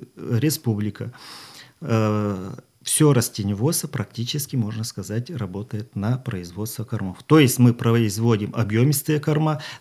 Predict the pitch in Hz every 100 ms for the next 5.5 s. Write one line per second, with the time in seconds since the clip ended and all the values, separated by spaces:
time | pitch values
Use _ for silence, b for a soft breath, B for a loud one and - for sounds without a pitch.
0 | _ - 151 117 127 127 123 123 117 123
1 | 117 107 120 104 - 131 - 117 104 104
2 | 120 139 165 - 123 117 110 123 - -
3 | 110 - - 101 - - 113 123 117 -
4 | - 147 147 - 123 107 127 139 120 117
5 | 107 101 92 123